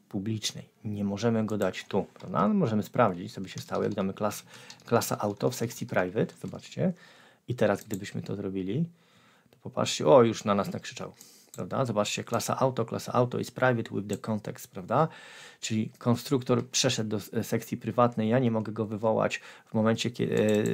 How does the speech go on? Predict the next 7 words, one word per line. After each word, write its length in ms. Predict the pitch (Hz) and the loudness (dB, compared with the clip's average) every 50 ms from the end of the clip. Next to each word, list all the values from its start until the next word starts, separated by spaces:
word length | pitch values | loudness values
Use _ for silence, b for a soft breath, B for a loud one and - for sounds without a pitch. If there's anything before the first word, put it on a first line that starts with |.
| 117 113 113 113 110 | 0 0 0 0 0
e, 60 | 107 | -2
z 100 | - - | -4 -2
tego 280 | - 117 107 113 110 - | 0 0 2 2 2 2
obiektu, 580 | - 107 110 113 110 - - - 101 131 170 170 - - _ _ _ _ _ _ _ _ _ _ _ _ _ _ | 2 2 2 2 2 2 -2 -2 0 0 0 0 -2 -8 _ _ _ _ _ _ _ _ _ _ _ _ _ _
z 100 | - - | -4 0
tej 160 | - 110 113 | 2 2 2
instancji, 600 | 110 - - - 104 98 87 - - 147 170 170 | 2 0 0 0 0 0 0 -2 0 0 0 0